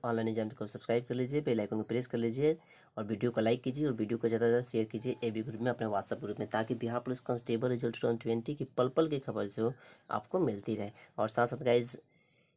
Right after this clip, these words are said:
सबसे पहले बात करते हैं कि बिहार पुलिस कांस्टेबल रिजल्ट टू थाउजेंड ट्वेंटी जो है, इसका रिजल्ट कब तक जारी किए जाएंगे, इसी मैटर पर हम लोग बात करेंगे।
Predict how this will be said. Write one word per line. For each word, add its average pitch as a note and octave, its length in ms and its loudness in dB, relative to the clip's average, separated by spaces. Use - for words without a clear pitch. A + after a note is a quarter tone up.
सबसे - 280 0
पहले D3+ 160 4
बात A#2 200 6
करते C3 260 0
हैं C3+ 80 0
कि B2+ 60 -2
बिहार A2 140 4
पुलिस B2 200 0
कांस्टेबल A#2+ 420 2
रिजल्ट A#2 280 2
टू - 60 -8
थाउजेंड A2+ 240 0
ट्वेंटी G#2+ 320 -2
जो A#2 140 -4
है, A#2 180 -2
इसका A#2 180 -2
रिजल्ट A2+ 280 0
कब - 240 -4
तक A#2+ 100 4
जारी G#2 240 -2
किए G#2 180 -4
जाएंगे, G#2 240 -4
इसी A#2 260 2
मैटर B2 220 0
पर A#2+ 100 -6
हम A#2 80 -2
लोग D#3 140 0
बात - 180 -2
करेंगे। G#2 240 -6